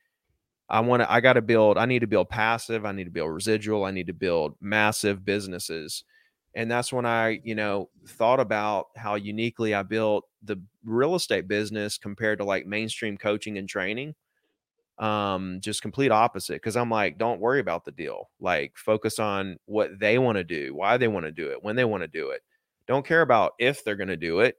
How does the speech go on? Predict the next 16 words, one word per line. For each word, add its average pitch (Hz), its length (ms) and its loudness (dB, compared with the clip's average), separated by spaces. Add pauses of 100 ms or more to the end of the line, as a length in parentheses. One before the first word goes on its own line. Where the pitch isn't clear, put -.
You 113 120 -2
know, 110 280 0
a 117 100 4
lot 139 180 10
of 147 60 2
these 127 260 0
coaching 127 440 2
and 107 100 -4
training 117 440 -2
programs 104 640 0
are 104 80 -2
just 104 180 -4
trying 107 180 -2
to 104 40 -4
set 101 220 0
appointments, 143 720 2